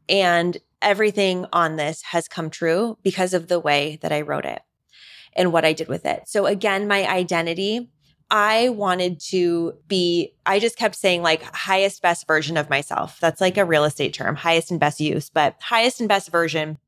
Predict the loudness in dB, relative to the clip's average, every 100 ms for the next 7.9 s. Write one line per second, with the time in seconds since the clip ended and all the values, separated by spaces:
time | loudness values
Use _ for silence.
0 | _ -4 -2 0 0 0 0 0 0 -8
1 | -20 -20 -20 -4 2 4 4 2 -2 0
2 | 2 2 2 2 2 -2 -2 0 0 0
3 | 0 0 0 -4 -8 _ _ _ _ _
4 | _ _ _ -2 0 2 2 2 2 2
5 | 0 -4 -2 2 2 0 -2 -4 -6 -8
6 | -10 -2 -2 2 2 4 4 2 0 0
7 | 0 0 -4 -8 0 2 2 0 -4